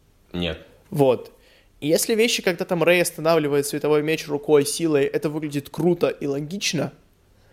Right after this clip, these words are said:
Speaker 2: то другие вещи, они как-то, ну, чересчур, что ли. Хотя момент, кстати,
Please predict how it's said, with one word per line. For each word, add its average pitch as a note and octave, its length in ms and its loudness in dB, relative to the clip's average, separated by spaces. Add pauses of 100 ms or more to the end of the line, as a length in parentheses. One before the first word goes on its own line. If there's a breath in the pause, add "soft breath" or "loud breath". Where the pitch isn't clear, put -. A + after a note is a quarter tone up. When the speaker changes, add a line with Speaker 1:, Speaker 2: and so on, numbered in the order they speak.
(640 soft breath)
Speaker 2:
то C#3+ 640 4 (200)
другие D#3+ 400 0
вещи, F#3+ 320 0
они C3+ 260 0
как-то, C#3+ 480 -2 (1000)
ну, D3+ 380 2 (1600 soft breath)
чересчур, C#3+ 600 2
что C3 280 4
ли. A#2 180 -4 (160)
Хотя E3 480 4 (1080)
момент, D3 440 4
кстати, B2+ 540 -2